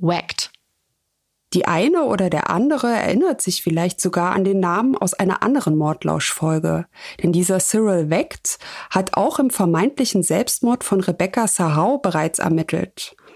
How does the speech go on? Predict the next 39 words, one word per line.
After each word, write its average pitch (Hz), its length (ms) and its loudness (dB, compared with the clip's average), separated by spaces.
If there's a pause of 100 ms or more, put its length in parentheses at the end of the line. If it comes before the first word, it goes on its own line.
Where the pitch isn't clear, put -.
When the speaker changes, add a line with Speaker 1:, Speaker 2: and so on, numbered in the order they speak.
(100)
Speaker 2:
Das - 240 0
war 285 100 2
die 233 120 2
Folge 214 280 0
fünfzehn. - 920 0 (200)
Hört 202 180 0
da 202 60 2
gerne 208 300 2
mal 233 160 2
rein, 202 300 0
falls - 320 -2
es - 100 -2
euch 214 240 0
interessiert 226 640 0
und 202 140 0
ihr 196 100 0
den 190 120 2
Fall 196 220 0
noch 220 140 2
nicht 208 180 -2
kennt. 185 420 0 (1200)
Speaker 1:
Bei 208 100 0
seinen 190 260 2
Untersuchungen 214 840 0
in 190 120 0
Brittany 196 300 0
Murphys 180 460 -2
Fall 269 440 -2
stellt 214 360 -2
sich 285 180 -2
Cyril 240 320 2
Wecht 185 300 -2
dann 226 120 0
jedenfalls 196 520 0
dieselben 175 560 0
Fragen, 180 520 0
die 190 160 2
wir 226 140 2
uns 277 140 0